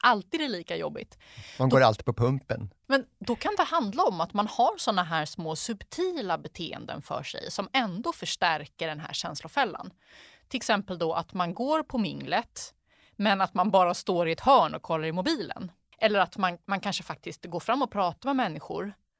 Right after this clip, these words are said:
Speaker 1: men man säger bara de saker som man tror att de vill höra. Och då handlar beteendeprincipen om så här, "Okej, hur, hur brukar jag bete mig socialt när jag känner mig trygg?" Ja, men jag säger det som dyker upp i huvudet.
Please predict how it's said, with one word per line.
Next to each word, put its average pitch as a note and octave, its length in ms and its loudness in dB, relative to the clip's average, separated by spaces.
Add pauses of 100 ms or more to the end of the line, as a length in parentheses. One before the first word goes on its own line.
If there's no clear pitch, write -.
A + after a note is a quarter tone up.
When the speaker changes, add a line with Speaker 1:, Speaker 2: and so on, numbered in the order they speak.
(320)
Speaker 1:
men G#3 140 0
man G3+ 160 0
säger C4+ 480 0
bara E3 280 0
de D#3 180 -8
saker - 560 0
som E3 200 -6
man D#3+ 240 -6 (180)
tror F3 260 -4
att D3+ 100 -6
de D3+ 160 -4
vill D3+ 140 -6
höra. A#3+ 480 2 (280)
Och B3 100 -2
då C4+ 100 6
handlar G#3 260 4
beteendeprincipen E3 1040 -8
om - 80 -14
så - 100 -14
här, - 40 -8
"Okej, - 320 -8
hur, D4 200 -4 (240)
hur - 140 -10
brukar D4 440 -4
jag F4 100 0
bete F#3+ 300 -6
mig - 160 -8
socialt - 560 -8
när D#3 80 -10
jag D3+ 60 -12
känner E3+ 200 -10
mig F3 100 -10
trygg?" G3+ 460 -8 (920)
Ja, G#3+ 80 -2
men B3 120 0
jag C#4+ 120 4
säger A#3 360 0
det E3 160 0
som F3 160 -6
dyker F#3+ 320 -6
upp - 260 -10
i F#3 40 -6
huvudet. F#3 640 -4